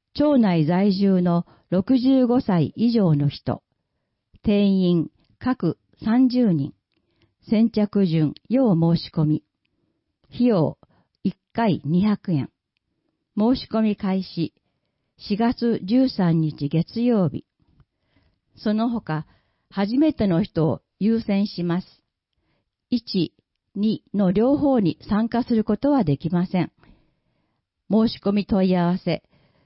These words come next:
地域包括支援センター係。電話、ゼロ九三二九三一二九三。男女共同参画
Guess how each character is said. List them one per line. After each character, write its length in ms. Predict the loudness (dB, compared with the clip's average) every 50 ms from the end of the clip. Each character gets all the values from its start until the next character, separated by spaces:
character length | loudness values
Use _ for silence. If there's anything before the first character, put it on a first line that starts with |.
| _ _ _ _ _
地 240 | -2 0 2 2 0
域 200 | 0 0 0 0
包 240 | 2 2 2 2
括 320 | 0 0 -2 -2 -2 -4 -6
支 200 | -4 -2 0 0
援 200 | 2 2 2 2
セ 200 | 0 0 0 0
ン 60 | -2
タ 240 | -2 -2 -2 0 0
ー 40 | 0
係。 440 | -2 -2 -4 -4 -6 -6 -6 -10 -16 _ _ _ _ _ _ _ _ _ _ _ _ _ _ _ _ _ _ -6
電 320 | -2 0 0 2 2 0
話、 240 | 0 0 -2 -2 -4 _ _ _ _ _ _ _ _ -2
ゼ 120 | 0 2
ロ 160 | 2 2 0
九 360 | -2 _ -2 0 0 0 0 -2 -4 -4
三 240 | -2 -2 -2 -4 -8 _ _ _ _ _ _ _ _ _ _
二 240 | -2 2 2 2 0
九 320 | 0 -4 -2 -2 -2 -2 -2
三 360 | -4 -6 -4 -4 -4 -6 -8 _ _ _ _ _ _ _ _ _ _ _ _
一 320 | -14 -14 -8 -4 -2 0 2
二 300 | 2 2 2 0 -2 -6
九 260 | -8 -8 -6 -6 -6
三。 300 | -8 -10 -10 -10 -10 -12 _ _ _ _ _ _ _ _ _ _ _ _ _ _ _ _ _ _ _ _ _ _ _ _ _ _ _ _ _ _ _ _ _ _ _ _ _ _ _ _ _ _ _ _ _ _ _ _ -4
男 260 | -2 0 2 2 2 2
女 160 | 2 0 0
共 340 | 0 0 0 0 0 0 2
同 220 | 2 0 0 0
参 320 | -2 -2 -4 -4 -4 -4 -6
画 140 | -6 -6